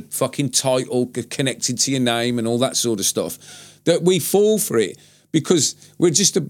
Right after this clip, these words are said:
you know, 'cause realistically we're seen as a bunch of fucking dummies that fall down this, this things like, I, what they're basically saying to you, "I'm gonna give you almost nothing and have you work for me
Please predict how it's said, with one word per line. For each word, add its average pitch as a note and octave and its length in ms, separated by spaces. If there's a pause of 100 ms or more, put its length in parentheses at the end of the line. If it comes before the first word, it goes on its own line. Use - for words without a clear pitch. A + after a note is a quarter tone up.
(120)
you F3+ 160
know, A2 120
'cause D#3 280
realistically C3+ 540
we're C#3 60
seen D#3 280
as B2+ 100
a B2 60
bunch C#3+ 280
of C3 60
fucking B2+ 360
dummies A#2 520 (380)
that C#3+ 260 (300)
fall F3 360
down D#3+ 280
this, C#3+ 180
this C#3+ 400
things E3 280
like, C3 240
I, F3 140 (380)
what G#3+ 200
they're E3+ 140
basically D#3+ 480
saying A2 240
to G#2 140
you, A2+ 280
"I'm G#3 180
gonna F#3+ 180
give C#3+ 220
you D3+ 160
almost E3 540
nothing C#3 540
and C#3 120
have D#3 180
you D3+ 160
work E3 400
for D3 160
me G#2 360